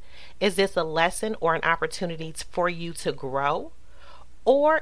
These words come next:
is this something that you must walk away from? Now, you, your feelings are your own, and they don't need justification or validation from any other external sources, love. Use your heart. That's your guide.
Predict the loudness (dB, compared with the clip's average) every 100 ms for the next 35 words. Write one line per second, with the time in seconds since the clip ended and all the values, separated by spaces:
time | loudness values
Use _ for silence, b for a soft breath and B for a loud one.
0 | 2 2 4 2 2 2 2 2 2 0
1 | 2 0 2 4 4 2 4 2 2 -2
2 | -4 -4 -8 -10 -10 B B B B 0
3 | 4 6 4 0 -2 0 0 -2 -4 4
4 | 6 6 4 2 4 6 4 4 4 4
5 | 4 2 0 2 4 4 2 0 -2 0
6 | 0 0 -4 -6 -4 -2 -2 -4 -4 -6
7 | -4 2 4 4 4 4 4 0 -2 -2
8 | -4 -4 -2 -4 -2 -2 0 0 -4 -2
9 | -2 0 -2 -2 -4 0 0 0 -2 -2
10 | -2 -4 -8 -6 -6 -6 -4 -2 0 2
11 | 2 2 -2 0 -2 -2 -4 -4 -4 -6